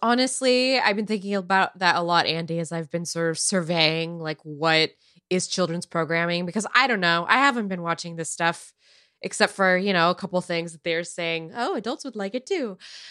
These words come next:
Uh, but I'm surveying things now, and I truly wonder who the creators behind some of these things are, 'cause, you know, I, I'm, I'm raising a child. I wanna put her down a path with people that I would probably attempt to align myself with maybe down the line.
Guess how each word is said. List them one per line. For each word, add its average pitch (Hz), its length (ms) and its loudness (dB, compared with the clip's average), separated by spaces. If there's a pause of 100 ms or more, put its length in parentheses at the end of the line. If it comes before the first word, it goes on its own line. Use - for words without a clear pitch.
(240)
Uh, 262 280 8
but 285 120 4
I'm 294 140 4
surveying 330 500 4
things 175 300 -2
now, 170 240 6
and 180 80 2
I 196 80 4
truly 294 320 -2
wonder 233 400 0
who 208 340 -2
the 190 120 -8
creators 175 500 -2
behind 160 320 -4
some 160 160 -6
of 151 60 -6
these 156 160 -8
things 151 260 -8
are, 143 240 -2
'cause, 165 180 -12
you 196 100 -2
know, 156 340 -2 (100)
I, 175 180 0 (580)
I'm, 165 140 -4 (300)
I'm 185 120 -8
raising 185 300 -2
a 190 40 -4
child. 220 400 4
I 160 80 4
wanna 170 280 -2 (640)
put - 240 0
her 208 300 0
down 196 200 -2
a 196 60 -4
path 190 680 2 (760)
with - 200 -16
people 330 440 -4
that 330 140 -4
I 320 160 -4
would 311 140 -8 (360)
probably 294 760 -6
attempt 285 400 -8
to 294 120 -4
align 311 300 -2
myself 196 400 -8
with 131 200 -14
maybe 139 300 -10
down 120 220 -12
the 117 60 -16
line. 110 280 -18